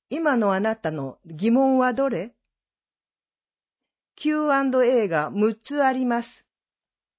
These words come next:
Qは問い、Aは答えと読みます。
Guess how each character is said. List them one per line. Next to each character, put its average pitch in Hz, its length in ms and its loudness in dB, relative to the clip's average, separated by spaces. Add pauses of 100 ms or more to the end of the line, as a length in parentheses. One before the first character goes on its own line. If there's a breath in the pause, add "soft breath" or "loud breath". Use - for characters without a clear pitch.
(440)
Q 320 180 -2
は 196 540 0 (100)
問 202 300 0
い、 - 80 -16 (540)
A 285 300 2
は 156 360 2
答 220 400 2
え 151 160 -4 (280)
と 311 140 2
読 214 160 2
み 156 140 -6
ま 143 160 -8
す。 - 120 -18